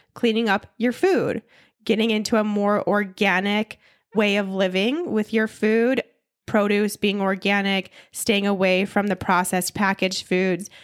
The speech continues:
especially those ones with those chemical color additives, staying away from those.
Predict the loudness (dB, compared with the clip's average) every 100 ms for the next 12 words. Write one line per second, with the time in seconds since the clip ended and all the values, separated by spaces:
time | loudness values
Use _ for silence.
0 | -10 -8 -2 -2 0 0 2 2 2 2
1 | 2 0 0 -2 0 -2 -2 -2 0 0
2 | -2 -2 0 2 2 0 2 2 2 0
3 | 0 0 -2 -6 -8 -2 -2 0 -2 -2
4 | -2 0 0 0 -2 -6